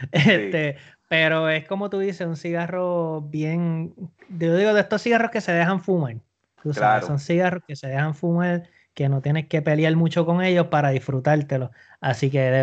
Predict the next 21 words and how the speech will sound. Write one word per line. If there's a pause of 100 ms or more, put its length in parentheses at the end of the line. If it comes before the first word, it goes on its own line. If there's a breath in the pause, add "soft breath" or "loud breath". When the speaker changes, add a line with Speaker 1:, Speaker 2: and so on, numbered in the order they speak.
Speaker 1:
verdad
que
gracias
por,
por
habernos
dado
la
oportunidad
de
probarlo. (340 soft breath)
Y
nada,
vamos
para,
para
el,
para
el
próximo,
¿verdad?